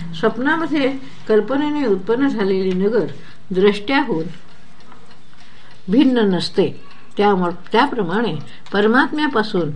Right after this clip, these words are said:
उत्पन्न झालेली ही भौतिक सृष्टी तद्रूपच आहे. जगाचे बीज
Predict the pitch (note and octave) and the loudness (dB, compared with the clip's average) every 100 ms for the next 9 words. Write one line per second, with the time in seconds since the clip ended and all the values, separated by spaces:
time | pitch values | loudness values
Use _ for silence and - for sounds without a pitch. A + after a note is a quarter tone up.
0 | - - G3+ G3+ A#3 C#4+ D#4+ B3+ A3 G#3+ | -8 -4 0 0 2 2 2 2 4 4
1 | G3+ G#3+ F#3+ F#3 G3+ F#3+ D4 - G3 - | 4 4 4 4 2 4 0 2 -2 0
2 | D#3+ D3+ - - - F#3+ F3+ G3 A3 E3+ | -2 -2 -4 -10 0 2 4 4 4 0
3 | D3+ D3+ B2 - - - - - - F3+ | -2 -6 -8 -8 -10 -10 -10 -10 -2 4
4 | F#3+ A3+ A3+ B3+ G#3 A3 A#3 | 6 6 4 2 6 4 2